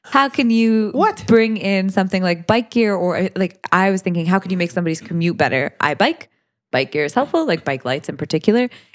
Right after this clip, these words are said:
Speaker 1: It's a nice, easy way to make somebody's commute, like, a slightly better every single day, though. Where
Speaker 2: Which
Speaker 1: this
Speaker 2: one
Speaker 1: is where
Speaker 2: do
Speaker 1: I
Speaker 2: you
Speaker 1: think you can
Speaker 2: recommend?
Speaker 1: have a lot of, um, I can send, I have the link, uh, of the specific lights I actually
Speaker 2: Cool.
Speaker 1: like,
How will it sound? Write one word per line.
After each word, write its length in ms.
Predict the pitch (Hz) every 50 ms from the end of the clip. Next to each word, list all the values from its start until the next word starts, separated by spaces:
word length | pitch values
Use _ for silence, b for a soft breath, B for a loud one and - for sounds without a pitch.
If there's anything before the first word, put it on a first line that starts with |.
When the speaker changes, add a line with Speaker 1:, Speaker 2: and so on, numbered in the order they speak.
| 180 B
Speaker 1:
It's 140 | 220 214 -
a 60 | 247
nice, 260 | 233 240 240 240 220
easy 260 | - 220 208 196 214
way 120 | 196 196 190
to 60 | 185
make 180 | 180 175 170 -
somebody's 380 | - 170 170 165 160 156 151
commute, 360 | - - - 165 151 160 170 -
like, 200 | - 143 131 -
a 40 | -
slightly 500 | - - - - 185 170 165 - 165 175
better 320 | 160 - 139 139 170 175 - -
every 200 | 208 202 202 202
single 240 | - - 185 175 185
day, 180 | 175 180 147
though. 180 | 95 73 - -
Where 160 | 190 196 196
Speaker 2:
Which 80 | - 214
Speaker 1:
this 60 | 202
Speaker 2:
one 120 | - -
Speaker 1:
is 20 | -
where 80 | 196 190
Speaker 2:
do 40 | -
Speaker 1:
I 20 | 131
Speaker 2:
you 60 | 131
Speaker 1:
think 80 | 135 131
you 60 | -
can 100 | 156 175
Speaker 2:
recommend? 100 | 185 175 175
Speaker 1:
have 100 | 165 160
a 40 | 170
lot 200 | 170 160 156 156
of, 260 | 156 156 151 - - B B B B B B B B B B B B B B B _ _ -
um, 640 | 208 214 214 214 208 208 208 208 202 202 202 202 - -
I 60 | 240
can 100 | 240 285
send, 220 | 262 330 311 285 - -
I 80 | 233
have 220 | 220 226 214 214 196
the 120 | 202 208
link, 280 | 202 190 185 185 - - -
uh, 300 | 175 185 170 165 160 151 -
of 180 | - 170 170
the 120 | 170 165 160
specific 480 | - - 185 - 185 175 165 180 175
lights 220 | 151 151 151 143 143
I 80 | 131
actually 360 | 135 131 135 - - - 143 139
Speaker 2:
Cool. 60 | 139
Speaker 1:
like, 280 | 135 143 220 - -